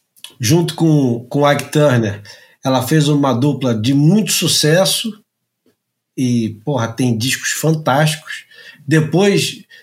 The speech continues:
de ter apanhado da vida e do marido, ela, é, se,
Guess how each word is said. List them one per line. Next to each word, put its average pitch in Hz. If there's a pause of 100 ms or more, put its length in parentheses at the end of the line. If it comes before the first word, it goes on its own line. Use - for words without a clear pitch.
(160)
de 139
ter 127 (100)
apanhado 143
da 151
vida 175
e 160
do 156
marido, 147 (340)
ela, 143 (960)
é, 110 (640)
se, 123